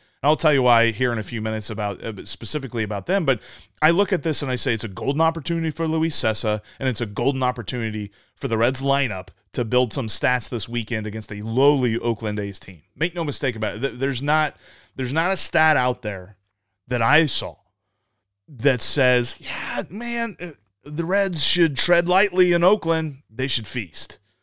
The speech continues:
And I know they're about to go to San Diego, and San Diego is a much tougher team. But if you're the Reds, there's no such thing as looking ahead this year, right? We, we, we talked about maybe the Rangers got caught looking ahead. There's no, there's no such thing for that for the Reds.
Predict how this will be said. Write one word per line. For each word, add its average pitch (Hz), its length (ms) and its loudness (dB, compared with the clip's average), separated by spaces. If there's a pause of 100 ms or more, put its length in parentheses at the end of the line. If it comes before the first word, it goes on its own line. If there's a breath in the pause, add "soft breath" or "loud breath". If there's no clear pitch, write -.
(140)
And 123 120 -2
I 139 80 2
know 170 140 4
they're 196 100 4
about 196 200 2
to 190 60 -2
go 196 120 2
to 196 60 0
San 196 260 0
Diego, 165 360 2
and 151 120 -2
San 143 180 -2
Diego 147 220 0
is 127 80 0
a 123 40 -4
much 127 180 -4
tougher 117 280 0
team. 139 380 -4 (320 loud breath)
But 131 340 2 (200)
if 117 140 -8
you're 160 120 2
the 147 100 0
Reds, 156 360 4
there's 135 180 -4
no 196 100 2
such 175 220 0
thing 185 180 -2
as 127 100 -2
looking 143 280 -2
ahead 110 300 -4 (300)
this - 220 -2
year, 95 140 -6 (500)
right? 131 300 2
We, 151 200 4
we, 151 140 2
we 147 160 4
talked 165 240 2
about 151 200 4
maybe 151 180 2
the 135 80 2
Rangers 135 480 2
got 135 200 2
caught 131 260 0
looking 131 280 0
ahead. 131 340 0 (340 loud breath)
There's 160 140 4
no, 151 200 6
there's 135 260 4
no 135 100 4
such 120 240 2
thing 113 160 -2
for 107 120 -8
that 98 340 -6
for - 100 -8
the 113 100 -2
Reds. 104 380 -6